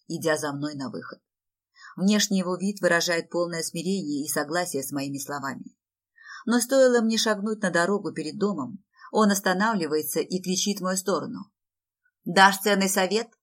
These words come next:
Засунь его себе в жопу!» Двоюродный брат разворачивается ко мне спиной и приспускает штаны, оголяя свой зад. Я действую быстро. Выдернуть ствол, снять с предохранителя,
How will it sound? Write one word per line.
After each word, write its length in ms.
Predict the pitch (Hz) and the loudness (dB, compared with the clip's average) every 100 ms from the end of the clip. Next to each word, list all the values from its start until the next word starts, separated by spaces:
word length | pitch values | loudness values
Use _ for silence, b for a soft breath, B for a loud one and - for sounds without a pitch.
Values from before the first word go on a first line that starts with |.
| _ _ _ | _ _ _
Засунь 520 | - 226 240 - 285 240 | 4 6 6 6 4 6
его 180 | 220 | 6
себе 260 | 220 208 220 | 4 4 4
в 40 | |
жопу!» 560 | 185 233 175 - - - _ _ _ - | 4 4 2 0 -12 -16 _ _ _ -8
Двоюродный 640 | 165 175 170 160 147 151 | 2 2 4 2 0 -4
брат 320 | 143 190 208 | -2 -2 0
разворачивается 720 | 160 143 151 190 190 151 - - | -2 -2 -2 -2 -4 -6 -6 -6
ко 120 | 151 | -6
мне 140 | 147 | -6
спиной 540 | 143 151 147 196 240 _ - | -8 -8 -6 -8 -8 _ -4
и 160 | 254 | -4
приспускает 640 | 269 254 - 190 - 190 180 | 0 -2 -2 -4 0 0 0
штаны, 440 | - 156 160 190 - | -2 -2 -2 -4 0
оголяя 480 | 170 160 156 160 151 | 0 2 2 0 0
свой 240 | 151 143 | -4 -6
зад. 220 | 135 123 _ _ _ _ _ b b b - | -6 -8 _ _ _ _ _ b b b 4
Я 160 | 233 | 6
действую 420 | 226 254 247 240 | 6 4 4 2
быстро. 520 | 220 233 - - - _ _ _ B | 4 0 -2 -8 -10 _ _ _ B
Выдернуть 520 | 175 220 202 190 160 151 | 0 2 4 2 0 -6
ствол, 460 | 147 170 202 - _ _ | 0 0 0 -6 _ _
снять 360 | - 214 208 196 | -6 2 2 2
с 40 | |
предохранителя, 880 | 190 170 160 165 165 208 208 180 | 2 2 2 0 0 -2 0 -2